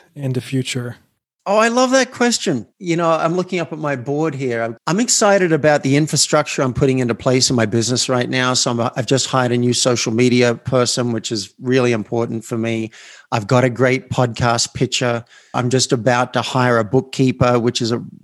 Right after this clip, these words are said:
Speaker 2: it's been a real thorn in my side, uh, who'll handle all my taxes and bookkeeping for the year. So I'm excited about infrastructure. I'm excited about a program that I'm coding myself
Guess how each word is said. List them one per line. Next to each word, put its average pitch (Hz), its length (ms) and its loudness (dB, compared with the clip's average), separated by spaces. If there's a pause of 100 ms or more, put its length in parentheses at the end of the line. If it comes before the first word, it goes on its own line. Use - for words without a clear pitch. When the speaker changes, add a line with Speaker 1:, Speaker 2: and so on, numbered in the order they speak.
(160)
Speaker 2:
it's 120 220 -6
been 120 220 0
a 113 60 0
real 113 280 0
thorn 117 320 0
in 113 80 0
my 107 160 -2
side, 110 540 0 (400)
uh, 113 280 -2
who'll 113 200 -4
handle 117 320 2
all 113 80 4
my 113 120 0
taxes 113 540 0
and 107 160 -2
bookkeeping 113 500 -4
for - 140 -8
the 110 100 0
year. 110 280 -2 (260)
So 147 140 -2
I'm 143 80 2
excited 160 460 2
about 127 380 0
infrastructure. 131 840 -2 (600)
I'm 135 160 0
excited 156 500 2
about 131 480 2
a 123 60 -4
program 127 600 0
that 120 120 2
I'm 117 140 0
coding 127 380 2
myself 117 680 0